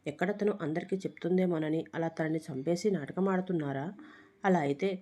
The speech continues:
కాలు జారి పడిపోయింది అని చెప్పొచ్చు కదా. మరి ఇలా ఎందుకు?" అని అనుకోగానే ఆ రోజు రామ్మోహన్కి సత్యవతి కేశవ గురించి చెప్తుండగా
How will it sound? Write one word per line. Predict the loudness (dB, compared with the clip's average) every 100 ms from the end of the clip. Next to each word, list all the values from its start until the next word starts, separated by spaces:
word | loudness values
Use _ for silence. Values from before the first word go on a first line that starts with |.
| -8
కాలు | -2 0
జారి | 2 2
పడిపోయింది | 2 2 2 2 4
అని | 0
చెప్పొచ్చు | -2 -6 -2 -2 -2 0
కదా. | 2 2 0 -10 _ _ _ _ -6
మరి | 2 2 0
ఇలా | 0 2
ఎందుకు?" | 2 4 2 2 0 0
అని | 0 0
అనుకోగానే | 0 -4 -2 -2 0 0 0 -6 -20 -20 -18 -6
ఆ | -4
రోజు | 0 0 2 0
రామ్మోహన్కి | -2 0 0 2 2 4 0
సత్యవతి | 0 -6 0 0 0
కేశవ | -2 -2 -2 -2
గురించి | -2 -2 -2 -6
చెప్తుండగా | -10 -8 -6 -2 -2 -2